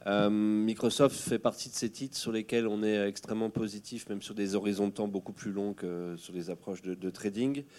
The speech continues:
Et donc, euh, euh, Microsoft, on,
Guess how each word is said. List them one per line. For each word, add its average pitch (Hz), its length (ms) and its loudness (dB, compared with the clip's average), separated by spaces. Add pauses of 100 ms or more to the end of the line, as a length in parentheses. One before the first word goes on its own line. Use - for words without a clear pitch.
(360)
Et 101 80 2
donc, 110 260 2
euh, 98 420 4 (420)
euh, 104 120 6
Microsoft, 117 720 2
on, 110 240 -2